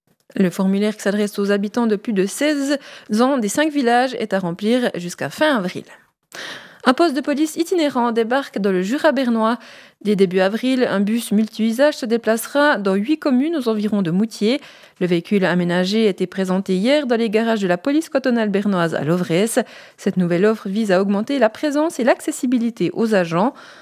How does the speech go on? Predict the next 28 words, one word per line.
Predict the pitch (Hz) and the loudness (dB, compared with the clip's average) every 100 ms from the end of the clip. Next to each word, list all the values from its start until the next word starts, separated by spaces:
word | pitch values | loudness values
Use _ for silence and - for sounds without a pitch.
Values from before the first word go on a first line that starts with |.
| _ 175 | _ -4
Un | |
sondage | - 180 190 185 185 | -2 2 4 2 2
mené | 175 170 | 0 0
en | 170 | 0
deux | 240 | 2
mille | 285 | 0
vingt | 233 240 262 | 0 -2 0
et | |
un | 277 302 | 0 0
et | |
publié | 277 226 214 233 220 | 0 -2 0 0 0
l'an | 233 | 0
passé | 269 254 - 285 - | 0 -2 -2 -2 0
avait | 285 311 | 2 2
montré | 262 254 - 262 | 2 0 -4 -2
une | 269 254 | 0 2
volonté | 220 208 202 | 2 0 -4
claire | 180 240 262 233 | -2 2 2 0
de | 180 | -2
la | 160 | -2
population | 156 254 285 226 202 - 220 - | 0 0 2 2 2 0 -2 -2
de | 156 | -4
gagner | 147 185 240 247 - | 0 2 2 2 -2
en | 247 | -4
proximité | - 247 - 220 196 - 151 | -2 -4 0 0 0 -2 0
avec | 170 170 165 | 0 0 -2
la | 143 | -4
police. | 151 139 180 - | -2 -2 -2 2